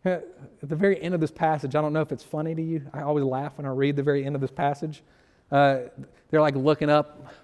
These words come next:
"Where did Jesus go?" <laughs> And these two angels come down, uh, and, and they go, you know, they're kinda rubbernecking. And, uh, these two angels go, "Why are you looking up into heaven? Uh,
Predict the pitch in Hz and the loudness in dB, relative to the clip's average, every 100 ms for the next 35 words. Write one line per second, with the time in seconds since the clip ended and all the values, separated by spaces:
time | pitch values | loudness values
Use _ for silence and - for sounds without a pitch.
0 | _ _ - 147 147 160 147 135 160 147 | _ _ 0 2 2 0 0 -2 0 2
1 | - - 139 - - _ 139 156 - 202 | 4 2 2 -8 -20 _ 0 0 2 0
2 | 151 165 175 160 - 170 160 165 165 151 | 2 2 2 2 0 -2 0 -2 -4 -8
3 | - _ _ _ _ 135 131 131 123 139 | -16 _ _ _ _ -2 0 0 0 -2
4 | 123 135 143 147 147 139 - - - 151 | -2 0 2 4 4 2 -2 -10 -2 0
5 | 156 147 156 170 135 135 139 139 139 - | 2 0 0 0 2 2 2 -2 -4 -8
6 | 135 120 - 143 135 131 127 131 - 147 | -12 -12 -10 -6 -4 -4 -4 -6 -4 -4
7 | 143 123 135 143 151 151 151 147 147 165 | -2 -2 0 2 2 0 -2 -4 -6 -6
8 | 143 143 147 151 139 _ _ _ _ _ | -8 -8 -8 -10 -14 _ _ _ _ _
9 | _ 135 127 131 | _ -10 -8 -8